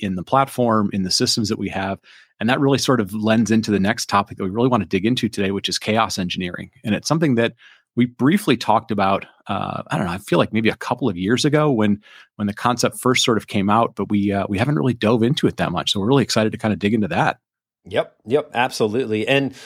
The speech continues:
Speaker 2: you know, wh-, what we did is, uh, on this is, hey, let's go find an expert in this.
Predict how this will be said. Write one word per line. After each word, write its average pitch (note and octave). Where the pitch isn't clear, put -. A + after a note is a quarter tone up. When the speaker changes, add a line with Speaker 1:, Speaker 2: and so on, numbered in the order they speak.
Speaker 2:
you G3+
know, C#3+
wh-, D3
what E3
we D#3
did D3+
is, A#2+
uh, A2+
on C3+
this D3+
is, A2+
hey, G2+
let's G2
go A2+
find A2+
an F#2+
expert -
in E2+
this. D#2+